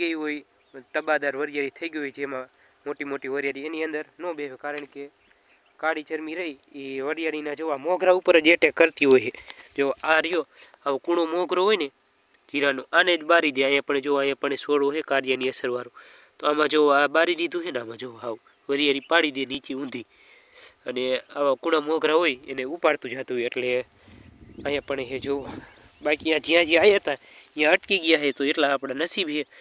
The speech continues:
બાકી એ આનકા વીસ વીસ વીઘાના ખેતર છે જીરાના, એની અંદર કાળિયું છે ને હાવ આંટો ફરી ગયું છે, અને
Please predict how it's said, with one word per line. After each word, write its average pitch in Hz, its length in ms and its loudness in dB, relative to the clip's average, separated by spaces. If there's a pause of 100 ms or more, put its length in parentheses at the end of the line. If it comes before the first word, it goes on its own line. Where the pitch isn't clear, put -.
(260)
બાકી 139 500 0
એ 131 80 -4 (960)
આનકા 156 380 4 (100)
વીસ 170 220 0
વીસ 170 180 -8
વીઘાના 160 460 -2
ખેતર 170 420 -6
છે 170 140 -8 (480)
જીરાના, 147 400 2 (220)
એની 165 260 -6
અંદર 160 160 -8
કાળિયું 165 400 0
છે 196 80 -4
ને 170 80 -4
હાવ 147 220 -4 (340)
આંટો 170 240 -4
ફરી 180 320 -4
ગયું 131 140 -10
છે, 120 100 -10 (440)
અને 131 180 -4